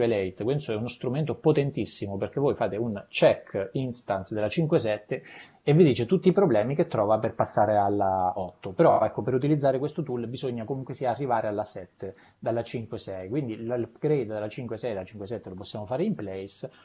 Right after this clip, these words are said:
poi verificare con questo strumento di MySQL Shell che possiamo andare alla otto e proseguire con il nostro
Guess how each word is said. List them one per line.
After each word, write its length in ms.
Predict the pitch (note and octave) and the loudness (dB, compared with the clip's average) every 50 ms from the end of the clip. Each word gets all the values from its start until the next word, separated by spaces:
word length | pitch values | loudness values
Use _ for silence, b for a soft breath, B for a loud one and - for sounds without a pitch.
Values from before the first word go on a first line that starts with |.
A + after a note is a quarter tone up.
| b b | b b
poi 160 | b D3 C3 A#2+ | b 0 0 0
verificare 680 | A#2 B2 D3+ D#3 D#3 D#3 - C#3+ D3 D3 C3+ B2 A2+ A2+ | 2 2 4 4 4 2 2 2 4 6 6 6 4 2
con 160 | G#2 G#2+ A2+ | -2 -4 -4
questo 460 | A2 A#2 A2 - - - A2 G#2+ G#2+ | -4 -4 -4 -4 -6 -6 -4 -4 -4
strumento 500 | G2+ - - - B2 B2 C3 B2 A2+ - | -6 -8 -6 -4 -4 -2 -2 -4 -4 -6
di 120 | G#2+ G2+ G#2+ | -6 -6 -6
MySQL 420 | G#2+ A2 G#2+ - - - A#2+ G#2+ | -6 -6 -6 -6 -6 -6 -4 -4
Shell 400 | G2+ - - - C3 G#2+ F#2+ F2+ | -4 -4 -2 -2 -2 -2 -2 -4
che 100 | F2+ F#2+ | -8 -12
possiamo 360 | F2+ - G#2 - B2+ A2 A2 | -12 -10 -8 -6 -6 -4 -4
andare 240 | G#2+ A#2+ C3+ D#3+ G#3+ | -2 0 2 2 2
alla 200 | B3+ B3+ C#3+ F#2+ | 2 2 2 2
otto 300 | F#2 - - - D3+ B2 | 0 -2 -4 -6 -6 -4
e 240 | - C#3 C3+ - - _ | -4 -6 -8 -8 -8 _
proseguire 520 | - C3+ A#2 B2+ F#3 D3 A2 G#2+ A2 A2 | -10 -6 -4 -2 -2 -2 -2 -2 -4 -6
con 140 | G2 G2+ G2+ | -6 -8 -8
il 80 | G2+ G#2 | -8 -8
nostro 500 | G#2+ G#2 G#2 - - A2+ G2+ G2 F#2+ | -8 -10 -10 -10 -10 -8 -8 -8 -8